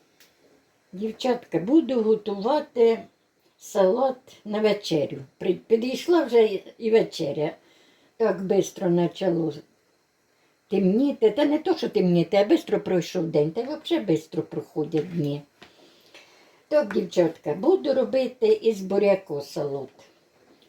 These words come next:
І он в мене варяться яєчка. Буду буряк з яєчками сьогодні вечеряти. Відварила ось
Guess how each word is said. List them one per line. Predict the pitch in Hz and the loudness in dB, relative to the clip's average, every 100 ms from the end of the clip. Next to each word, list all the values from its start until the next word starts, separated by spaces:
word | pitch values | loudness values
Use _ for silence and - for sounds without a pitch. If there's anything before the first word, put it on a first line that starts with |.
| _ _ _ - | _ _ _ -2
І | 220 220 | 2 4
он | 190 | 4
в | 190 | 4
мене | 185 180 170 | 4 4 4
варяться | 175 165 160 - 165 | 4 4 0 2 2
яєчка. | 156 165 196 294 - - 247 233 220 - | 4 4 2 -2 -4 -8 -4 -4 -6 -8
Буду | 196 180 165 160 | -4 0 0 0
буряк | 160 214 262 269 185 | 0 2 2 -2 -12
з | 165 | -10
яєчками | 180 196 175 147 - - 147 | -2 -2 -2 -8 -10 -8 -6
сьогодні | 151 - 156 156 | -6 -6 -4 -2
вечеряти. | 151 147 - 135 139 135 147 - _ _ _ - 170 _ | -2 -4 -6 -8 -8 -8 -14 -14 _ _ _ -20 -20 _
Відварила | 220 214 214 220 196 190 170 170 | 4 4 6 4 4 0 0 0
ось | 156 151 - - | -2 -6 -10 -12